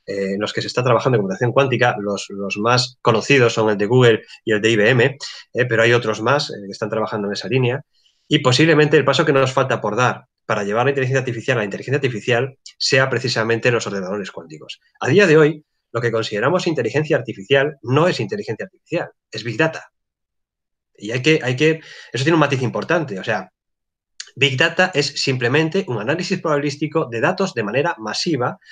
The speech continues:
con una capacidad de, de computación, de procesamiento muy elevada.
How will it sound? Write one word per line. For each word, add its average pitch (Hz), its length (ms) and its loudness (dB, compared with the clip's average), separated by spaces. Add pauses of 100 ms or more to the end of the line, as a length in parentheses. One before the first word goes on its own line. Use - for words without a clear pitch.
(140)
con 117 120 -4
una 147 160 2
capacidad 127 640 -2 (300)
de, 98 540 -4
de 87 200 -12
computación, 160 560 -2
de 113 80 -2
procesamiento 160 680 2
muy 123 220 6
elevada. 78 400 -6